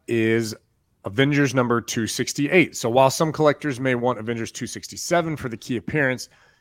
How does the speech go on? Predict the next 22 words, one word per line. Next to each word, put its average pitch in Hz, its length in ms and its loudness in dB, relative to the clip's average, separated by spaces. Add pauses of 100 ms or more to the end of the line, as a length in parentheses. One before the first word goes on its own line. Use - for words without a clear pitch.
(140)
many 160 180 0
fans 156 320 0
want 135 140 -4
to 123 80 -4
read 127 180 -4
the 123 80 -2
story 120 320 -2
all 101 160 -2
the 107 60 -4
way 104 140 -2
through. 90 300 -12
This 101 200 -10
issue 123 240 -6
is 110 80 -8
the 104 80 -12
second 131 340 -4
part 123 220 0
of 107 80 -10
the 113 60 -6
Kang 120 400 -6
Dynasty 113 420 -4
storyline 98 600 -2